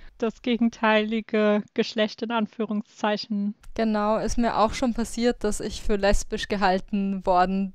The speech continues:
Speaker 2: bin an Stellen. Was mir auch aufgefallen ist an der Antwort und woran zumindest ich vorher so überhaupt nicht gedacht habe, als wir gesprochen haben über, hat Aceback sein oder die Aceback-Identitäten Einfluss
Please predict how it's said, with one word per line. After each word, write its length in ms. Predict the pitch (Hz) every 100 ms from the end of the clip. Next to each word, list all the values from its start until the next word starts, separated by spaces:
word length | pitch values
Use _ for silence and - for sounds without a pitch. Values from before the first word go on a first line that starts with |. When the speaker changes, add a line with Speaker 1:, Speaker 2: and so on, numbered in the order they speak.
| -
Speaker 2:
bin 300 | 226 233 220
an 200 | - 190
Stellen. 640 | - 180 170 190 220 247 - -
Was 260 | 214 214
mir 180 | 233 226
auch 160 | 240 -
aufgefallen 640 | 233 214 - - 214 202
ist 140 | 208 214
an 100 | 202
der 120 | 185
Antwort 520 | 190 226 - 185 185
und 160 | 202 196
woran 420 | 208 196 220 220 - - -
zumindest 480 | 240 226 220 214 -
ich 260 | 269 -
vorher 360 | - 220 233 233
so 100 | 208
überhaupt 400 | 190 202 240 262
nicht 180 | 240 -
gedacht 440 | 196 208 - -
habe, 260 | 202 190 -
als 280 | 190 185
wir 160 | 208 196
gesprochen 560 | 185 - - 220 233 202
haben 280 | 185 196
über, 340 | 185 196 190 185 - - -
hat 180 | 226 -
Aceback 520 | 190 214 - 214 214 - -
sein 480 | - 196 196 208 185
oder 340 | 196 190 170 - -
die 160 | -
Aceback-Identitäten 1040 | 175 208 - 226 208 202 196 214 214 214 208
Einfluss 720 | 98 196 233 - 208 196 -